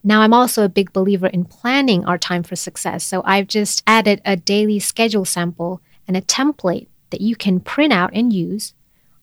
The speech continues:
on my website at suristahel dot com forward slash time. I don't want you to be intimidated. If you're new to making a daily schedule,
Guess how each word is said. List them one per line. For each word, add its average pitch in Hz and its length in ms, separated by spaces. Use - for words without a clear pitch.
on 285 140
my 302 80
website 180 520
at 180 140
suristahel 185 840
dot 196 240
com 190 400
forward 202 260
slash 175 460
time. 185 460
I 262 140
don't 269 160
want 226 240
you 190 60
to 208 80
be 185 100
intimidated. 175 800
If 247 200
you're 190 200
new 233 380
to - 140
making 196 320
a 185 60
daily 185 320
schedule, 233 720